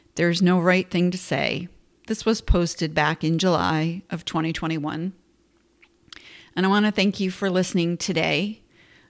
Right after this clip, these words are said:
Um, please feel free to check out any additional posts that might interest you on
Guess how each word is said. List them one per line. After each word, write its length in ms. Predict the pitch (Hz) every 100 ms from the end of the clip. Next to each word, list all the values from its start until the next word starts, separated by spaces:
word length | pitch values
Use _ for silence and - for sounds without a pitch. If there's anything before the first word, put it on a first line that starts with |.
| -
Um, 440 | 175 165 165 151 - -
please 480 | - 214 220 208 - -
feel 240 | - 202
free 220 | - 190
to 100 | 180
check 260 | 180 208 196
out 220 | 185 180
any 340 | 175 175 180 -
additional 500 | 160 170 - 170 165
posts 540 | - 160 208 - -
that 180 | 165 -
might 240 | 170 165
interest 440 | 175 170 185 - -
you 240 | 190 208 -
on 380 | 156 160 156